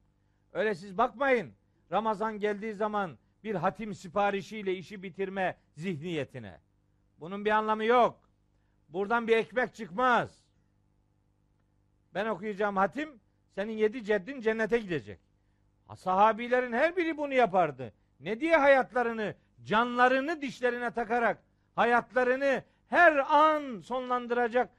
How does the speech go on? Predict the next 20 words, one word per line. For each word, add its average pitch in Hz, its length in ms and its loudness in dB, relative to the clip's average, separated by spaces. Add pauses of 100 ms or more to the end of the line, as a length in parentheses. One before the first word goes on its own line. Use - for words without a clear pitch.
(100)
o 226 160 0
tehlikeli 226 600 0
boyutlarla 214 760 0 (200)
bu 214 140 4
ömrü 202 260 -4
yaşadılar? 196 640 -6 (380)
Neydi 277 400 -4
dertleri? 226 560 -2 (280)
Senin 240 240 -4
yaptığın 254 500 -2
gibi 254 280 -8
Mekke'de 247 460 -4
bir 254 60 4
hatim 240 300 2
indiremez 262 580 -6
miydi? 147 360 -10 (240)
Niye 247 240 -2
Medine'ye 262 580 -4
hicret 160 360 -8
etti? 139 360 -10